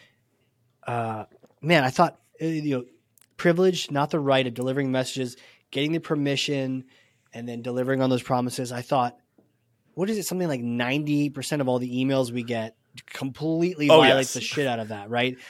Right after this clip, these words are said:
Speaker 1: That's not, it's not even, it's not even close. Not, it's not, like,
Speaker 2: Yep.
Speaker 1: it, yeah, not, not even close at all. So the nice dream, that is what, that's what we should aspire to. But gosh, have we sort of a-, abandoned that, and that,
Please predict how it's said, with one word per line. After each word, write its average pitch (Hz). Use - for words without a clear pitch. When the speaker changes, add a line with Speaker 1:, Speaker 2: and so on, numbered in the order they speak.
Speaker 1:
That's 160
not, 170
it's 165
not 175
even, 156
it's 147
not 190
even 165
close. 151
Not, 175
it's 208
not, 208
like, 165
Speaker 2:
Yep. -
Speaker 1:
it, -
yeah, 151
not, 208
not 269
even 262
close 202
at 185
all. 185
So 180
the 196
nice 190
dream, 147
that 165
is 170
what, 190
that's 180
what 190
we 180
should 165
aspire 170
to. 117
But 139
gosh, 226
have 156
we 139
sort 135
of 120
a-, 117
abandoned 127
that, 113
and 117
that, 139